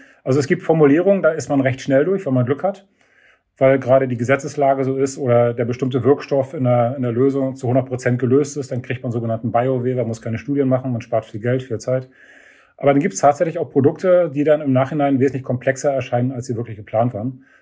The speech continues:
Aber ja klar, man hat vom Sprint bis zu hundert Kilometer ist alles dabei. <laughs>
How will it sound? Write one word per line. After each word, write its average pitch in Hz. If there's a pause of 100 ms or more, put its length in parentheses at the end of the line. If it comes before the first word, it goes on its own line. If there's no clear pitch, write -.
(120)
Aber 135
ja 147
klar, 110
man 117
hat 131
vom 131
Sprint 151
bis 143
zu 139
hundert 127
Kilometer 123
ist 117
alles 110
dabei. 95 (320)
<laughs> 127